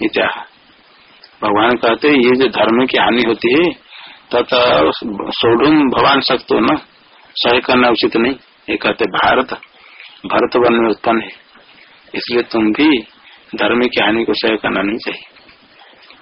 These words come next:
"न केवलम प्राणिनाम धर्म हानि रेव भगवत माया विग्रह से परिग्रह हेतु, अभी तो तेषाम अधर्म प्रवृत्ति रवि",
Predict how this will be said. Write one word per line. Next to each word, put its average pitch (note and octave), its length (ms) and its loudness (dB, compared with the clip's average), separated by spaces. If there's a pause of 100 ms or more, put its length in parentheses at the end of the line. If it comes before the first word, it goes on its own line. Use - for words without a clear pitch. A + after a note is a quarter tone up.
(220)
"न A#2+ 180 2
केवलम C#3 420 4
प्राणिनाम B2+ 640 2
धर्म A#2+ 320 0
हानि C3 260 2
रेव C#3 200 4
भगवत C3 520 4
माया B2+ 320 4
विग्रह C3 360 2
से B2+ 160 -2
परिग्रह B2+ 440 2
हेतु, B2+ 360 0 (960)
अभी A#2+ 240 0
तो A2+ 140 0
तेषाम A#2 380 0
अधर्म A2+ 600 0
प्रवृत्ति G#2 360 -2
रवि", - 320 -6